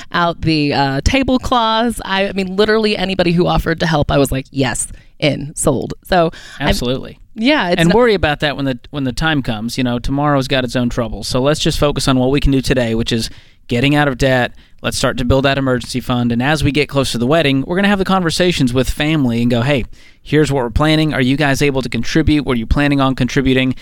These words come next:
Speaker 2: And you might be shocked, and the parents go, "Yeah, we'll chip in five grand, and we'll chip in five grand." And then she can chip in five grand. You can chip in however much you can contribute.
Speaker 1: Yeah, that's so good.
Speaker 2: And so just the, the key is stick to a budget, make it reasonable,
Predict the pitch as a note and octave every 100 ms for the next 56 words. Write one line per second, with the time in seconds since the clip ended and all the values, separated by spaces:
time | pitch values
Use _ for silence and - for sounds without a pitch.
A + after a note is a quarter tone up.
0 | - - C3 C3+ E3+ A#3+ A3 - G#3+ -
1 | C3 C#3+ E3+ D3 - C#3 D#3+ B2 A2+ A#2+
2 | D#3+ C#3 C3 C3+ B2 C3+ E3+ F3+ F3+ -
3 | - A#2+ B2 A#2+ A#2 A#2+ D#3 C#3+ C3+ B2+
4 | - - - - - A#3+ D#3+ - B2+ B2+
5 | B2+ B2+ B2+ C#3 E3 F3 D#3+ - E3 E3
6 | E3+ E3 D3 E3+ F#3+ G3+ G3+ G#3 G#3 G#3
7 | G3 - G3 B3+ - - - _ - D#3
8 | D3 E3 D3 B2+ - B2+ A#2 C#3 C3+ D3+
9 | C#3 C#3+ - C#3+ - D3+ - A#3+ A3 D#3+
10 | - - - F3 - F#3 D3+ C3+ C3 C3+
11 | - B2 C#3+ F3+ D3 C#3+ C3 B2+ B2 B2